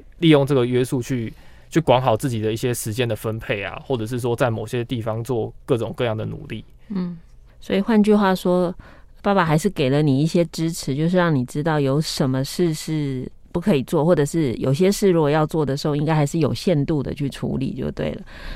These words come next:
Speaker 2: 对，不，不过这样听起来志伟很厉害啊，因为被管过以后，高中就自己来。
Speaker 1: 被管之后多多少少有用啦，那我自己就觉得，哎，这是个可行的办法。那其实那个时候我觉得找到一个可行的办法，然后全力去冲刺这样子。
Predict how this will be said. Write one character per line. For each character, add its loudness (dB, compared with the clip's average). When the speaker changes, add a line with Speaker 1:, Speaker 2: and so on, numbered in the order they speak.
Speaker 2:
对， -8
不， -6
不 2
过 12
这 10
样 10
听 6
起 6
来 6
志 0
伟 8
很 2
厉 6
害 6
啊， 0
因 2
为 6
被 2
管 2
过 4
以 6
后， 6
高 4
中 2
就 4
自 -2
己 -2
来。 -8
Speaker 1:
被 6
管 10
之 8
后 8
多 8
多 12
少 8
少 10
有 6
用 6
啦， -4
那 8
我 8
自 -2
己 2
就 2
觉 0
得， -2
哎， 2
这 -4
是 -2
个 0
可 -6
行 -8
的 -6
办 -2
法。 -12
那 0
其 -2
实 -2
那 4
个 6
时 0
候 8
我 2
觉 -2
得 0
找 6
到 10
一 10
个 6
可 0
行 -2
的 -2
办 2
法， -4
然 -2
后 4
全 -2
力 0
去 -4
冲 -4
刺 -8
这 -4
样 -8
子。 -16